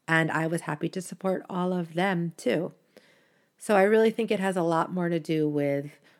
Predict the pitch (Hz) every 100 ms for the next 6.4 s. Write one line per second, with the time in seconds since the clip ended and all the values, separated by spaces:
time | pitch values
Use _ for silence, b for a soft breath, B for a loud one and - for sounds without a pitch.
0 | b - 170 165 - - 151 156 - 160
1 | 170 180 131 123 147 - - _ _ _
2 | _ _ _ _ _ _ _ _ _ _
3 | _ _ B B B B 196 190 220 180
4 | 208 208 185 180 170 175 170 - 165 -
5 | 175 175 - 175 165 170 - 170 165 175
6 | 170 175 - -